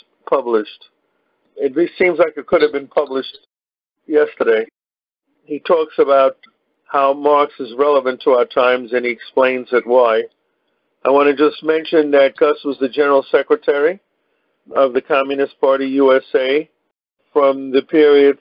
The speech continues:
of fifty-three or fifty-four, fifty-five, that period,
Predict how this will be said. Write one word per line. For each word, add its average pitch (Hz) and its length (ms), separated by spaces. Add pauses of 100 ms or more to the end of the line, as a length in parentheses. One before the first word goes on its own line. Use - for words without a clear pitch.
(140)
of 127 240 (840)
fifty-three 151 840
or 135 100
fifty-four, 131 1000
fifty-five, 120 720
that 127 180 (100)
period, 117 460